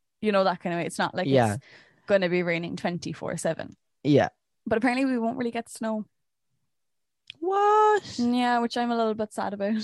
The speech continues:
Speaker 2: What are you even in Canada for?
Speaker 1: I know. Gotta go up north or out to Toronto.
Speaker 2: You'll just have to take a trip. Where was I go? Oh, yeah. It was, it's been fairly rainy here.
Speaker 1: Mm-hmm.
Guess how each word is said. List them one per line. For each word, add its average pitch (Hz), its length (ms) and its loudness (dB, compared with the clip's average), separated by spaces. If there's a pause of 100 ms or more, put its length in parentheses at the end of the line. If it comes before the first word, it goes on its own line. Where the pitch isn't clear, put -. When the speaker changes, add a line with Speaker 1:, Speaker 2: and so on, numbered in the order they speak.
(120)
Speaker 2:
What 226 160 4
are 226 40 4
you 240 160 6
even 220 200 4
in 214 140 4
Canada 202 460 2
for? 190 640 2
Speaker 1:
I 233 300 0
know. 220 380 -4 (280)
Gotta 226 200 -2
go 214 120 -2
up 214 160 2
north 208 440 -4
or 202 160 -2
out 202 180 -4
to 214 140 -8
Toronto. 202 640 -4 (680)
Speaker 2:
You'll 120 160 2
just 113 140 2
have 110 140 -2
to - 100 -10
take 104 180 -6
a - 40 -10
trip. 104 260 -6 (320)
Where 110 100 -2
was 110 160 -2
I 123 100 2
go? 165 280 -4
Oh, 127 80 -2
yeah. 127 220 -2
It 123 180 -8
was, 139 320 -8
it's - 140 -10
been 139 500 -2 (400)
fairly 147 240 0
rainy 135 260 2
here. 120 400 -2 (600)
Speaker 1:
Mm-hmm. 202 340 0